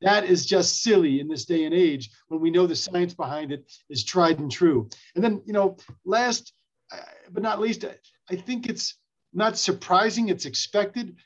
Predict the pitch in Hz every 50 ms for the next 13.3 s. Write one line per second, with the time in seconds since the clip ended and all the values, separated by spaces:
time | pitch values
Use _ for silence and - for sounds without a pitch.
0 | _ _ _ 180 175 175 180 175 170 175 170 180 226 233 233 214 190 165 143 160
1 | 175 151 - - _ _ 160 143 - - - 240 254 240 - - 247 214 - -
2 | 175 - - - 220 - - 190 190 185 190 190 196 180 - 180 170 175 151 139
3 | - _ 196 190 175 - 180 175 165 131 156 170 175 175 170 175 151 139 156 160
4 | 170 170 143 - - 131 113 - - - - _ _ _ _ _ _ _ _ 170
5 | 180 185 233 220 - - 208 - 202 196 196 196 196 190 180 - - - 180 175
6 | 175 - 185 180 175 190 185 170 160 - 208 247 233 - - 214 190 - - -
7 | 156 139 131 120 104 87 - _ _ - - _ - 190 196 - - 226 - -
8 | 190 190 220 254 240 240 - 214 196 185 180 170 165 - - - _ _ - 262
9 | 277 - - 190 220 226 233 220 - 214 214 208 196 190 - - 190 185 196 185
10 | 165 139 127 120 - - - 180 185 202 208 208 208 214 208 180 170 170 180 190
11 | 190 185 180 180 175 170 - _ _ _ _ _ 123 175 185 175 185 196 202 160
12 | 135 156 185 175 151 131 117 123 147 - - 180 190 196 190 - 175 165 147 131
13 | 147 175 190 175 180 _